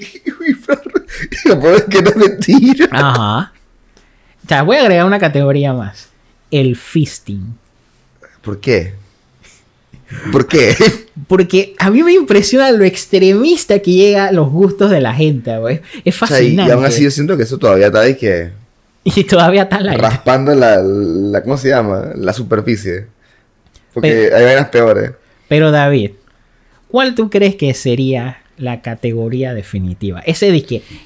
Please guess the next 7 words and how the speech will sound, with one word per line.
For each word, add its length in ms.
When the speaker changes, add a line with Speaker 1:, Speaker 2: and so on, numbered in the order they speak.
Speaker 2:
el 220
santo 520
grial 440
de 80
las 180
categorías 760
porno. 420